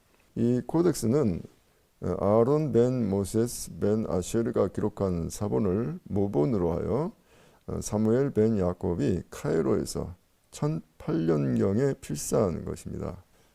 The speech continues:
자, 이것을 천사백팔십구 년에 라삐 학당,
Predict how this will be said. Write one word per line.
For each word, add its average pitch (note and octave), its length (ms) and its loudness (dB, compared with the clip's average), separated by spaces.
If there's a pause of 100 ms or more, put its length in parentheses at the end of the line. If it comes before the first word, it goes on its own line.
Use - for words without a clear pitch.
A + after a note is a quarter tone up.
자, - 180 -6
이것을 A#2+ 720 6 (380)
천사백팔십구 C3+ 1400 0
년에 A#2 520 2 (220)
라삐 A2+ 460 2
학당, G2 640 0